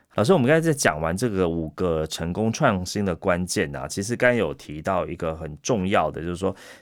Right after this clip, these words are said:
呃，刚才你们提到说专案大-，专案是一个很棒的学习场域嘛，吼，所以其实很多，呃，这个台积会成功是透过很多大大小小不同的专案，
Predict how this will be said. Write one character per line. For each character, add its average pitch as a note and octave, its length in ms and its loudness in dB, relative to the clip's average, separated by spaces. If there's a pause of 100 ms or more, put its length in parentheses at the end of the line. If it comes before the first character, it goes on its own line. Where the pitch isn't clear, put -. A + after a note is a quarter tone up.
呃， D2+ 280 0
刚 A#2 140 6
才 B2 60 6
你 G#2+ 60 2
们 E2+ 100 -2
提 F2+ 140 0
到 F#2 100 4
说 F#2 200 0
专 B2 220 4
案 B2 160 2
大-， G2 120 2 (100)
专 A#2 180 4
案 A#2+ 140 4
是 G#2+ 160 0
一 G#2 60 0
个 F2 160 4
很 D#2+ 160 -8
棒 G2+ 200 4
的 E2+ 80 -2
学 E2 160 -4
习 D#2+ 140 -4
场 D2 260 -8
域 E2 220 -6
嘛， A#1+ 140 -6
吼， E2 180 -8
所 G#2 160 0
以 G2 60 2
其 F#2 180 -2
实 F2 240 0 (260)
很 E2+ 200 -2
多， A2 160 6 (180)
呃， - 640 -4 (240)
这 - 80 -4
个 G2 80 0
台 F#2+ 180 2
积 A2+ 140 2
会 A#2+ 160 6
成 E2+ 240 -4
功 F#2 160 2
是 G#2 60 2
透 A2 180 2
过 F#2 140 2
很 D#2 120 -2
多 F#2 160 4
大 G#2+ 200 2
大 G#2 160 2
小 F2+ 160 0
小 E2+ 120 2
不 G2+ 140 -2
同 F2 140 0
的 D#2 100 0
专 E2 320 4
案， F2 180 2